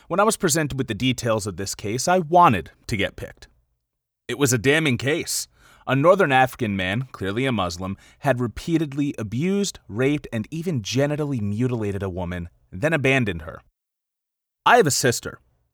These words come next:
a daughter. It's a measure of how incompetent the public defenders were that someone like me could even be under consideration. I spent the beginning of the trial with my fists clenched,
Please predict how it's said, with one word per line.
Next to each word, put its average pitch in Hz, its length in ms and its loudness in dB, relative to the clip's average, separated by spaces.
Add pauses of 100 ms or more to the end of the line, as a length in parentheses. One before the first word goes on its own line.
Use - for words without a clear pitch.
(120)
a 135 80 4
daughter. 160 520 4 (640)
It's 202 180 6
a 254 40 6
measure 190 420 2
of 131 100 2
how 131 200 6
incompetent 104 540 0
the 95 80 -4
public 113 300 -2
defenders 104 460 -2
were 101 160 -2
that 98 140 -6
someone 196 260 2
like 175 220 2
me 156 220 -2
could 135 160 -4
even 123 220 0
be 202 200 0
under 165 160 2
consideration. 110 880 -2 (640)
I 196 120 6
spent 202 260 0
the 175 60 -10
beginning 127 360 0
of 104 100 -4
the 107 60 -4
trial 107 340 2
with 104 140 -2
my 107 140 -2
fists - 360 -2
clenched, 117 600 0